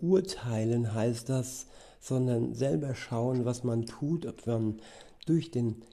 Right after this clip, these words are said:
Geist Gottes gute Werke tut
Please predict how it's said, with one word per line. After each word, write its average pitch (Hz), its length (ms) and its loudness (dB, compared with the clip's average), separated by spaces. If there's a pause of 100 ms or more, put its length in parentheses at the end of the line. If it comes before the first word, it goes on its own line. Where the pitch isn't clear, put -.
(160)
Geist 123 440 -2
Gottes 123 640 -2 (280)
gute 151 420 0
Werke 123 400 0
tut - 560 -2